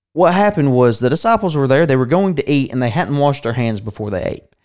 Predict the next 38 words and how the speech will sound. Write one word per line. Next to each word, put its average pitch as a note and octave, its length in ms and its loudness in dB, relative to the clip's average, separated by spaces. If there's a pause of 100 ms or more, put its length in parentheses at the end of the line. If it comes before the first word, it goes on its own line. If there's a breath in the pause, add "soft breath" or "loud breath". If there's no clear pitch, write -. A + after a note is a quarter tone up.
(340 soft breath)
Now, B2 360 0 (1200)
the C3+ 140 0
Jews C3 400 4
and F#3 80 2
the, A#2+ 220 -2
the, A#2+ 460 4
the A#2 180 2
Pharisees C#3 600 2
and D3 80 -4
the C#3 60 -4
scribes B2+ 560 0
looked C#3 340 4
and A2 120 -6
seen B2+ 280 0
them B2 160 2
about A2 280 0
to G2+ 80 -12
do D#3+ 160 -2
that, - 180 -6
and - 80 -16
they're - 80 -12
like, - 180 -8
"Well, G#2 160 -6
that's C#3 320 0
wrong. D#3+ 500 0
That, B2+ 240 0
that's C3 260 -2
terrible, G#3+ 540 -2 (520 soft breath)
because E3 320 2
that's G#3 220 -2
what G#3+ 100 -2
our, E3 380 2
our, D3+ 320 4 (320)
our C#3+ 260 4
elders C3 460 2
done. G#2+ 280 -2
That's D#3 280 -2
what F3+ 280 2